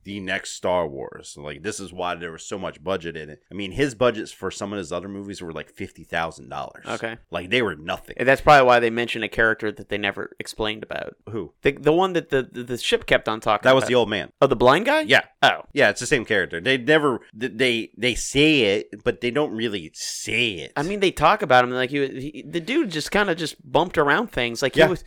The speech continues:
Speaker 2: like
Speaker 1: But apparently he was some kind of space hero at one time or another. They never expl-, like, so this, this whole entire planet has no defenses,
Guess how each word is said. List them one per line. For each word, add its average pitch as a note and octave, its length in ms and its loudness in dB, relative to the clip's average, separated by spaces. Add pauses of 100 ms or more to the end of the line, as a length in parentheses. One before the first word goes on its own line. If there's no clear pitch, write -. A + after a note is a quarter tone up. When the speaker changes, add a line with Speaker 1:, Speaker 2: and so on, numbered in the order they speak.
(120)
Speaker 2:
like E3+ 300 0
Speaker 1:
But C#3+ 180 6
apparently C#3 440 4
he A#2+ 140 0
was A2 100 0
some A#2+ 160 -4
kind A2+ 160 0
of G2 60 -4
space - 420 -4
hero F#2 800 -4
at F#2 180 0
one G2+ 300 -6
time G#2 240 -2
or - 20 -4
another. A2+ 180 -2
They D#3+ 120 0
never B3+ 260 2
expl-, - 320 0 (240)
like, C#3+ 140 2
so F3 160 4
this, - 300 2
this B2+ 240 -8
whole G#3 160 4
entire A2+ 240 2
planet A2+ 400 -6
has G2+ 240 0
no A2 180 -2
defenses, F#2 580 -6